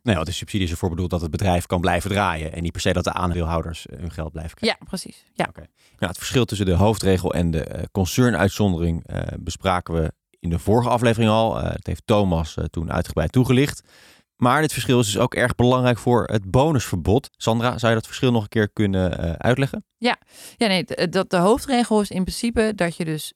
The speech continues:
Speaker 2: N O W-subsidie aanvraagt, omdat de, de concern of de groep heeft een omzetdaling van meer dan twintig procent. En, eh, als je dan verschillende, eh, werkgevers binnen dat concern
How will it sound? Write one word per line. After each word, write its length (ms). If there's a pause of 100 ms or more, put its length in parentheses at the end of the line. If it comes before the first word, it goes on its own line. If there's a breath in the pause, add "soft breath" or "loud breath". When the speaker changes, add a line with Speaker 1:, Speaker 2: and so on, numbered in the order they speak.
(100)
Speaker 2:
N 160
O 40
W-subsidie 600
aanvraagt, 760 (320 soft breath)
omdat 440
de, 260
de 120
concern 500
of 80
de 80
groep 340 (380 soft breath)
heeft 260
een 180
omzetdaling 580
van 120
meer 160
dan 120
twintig 300
procent. 540 (420 soft breath)
En, 280
eh, 320
als 140
je 60
dan 280 (260)
verschillende, 500
eh, 420
werkgevers 600
binnen 200
dat 120
concern 520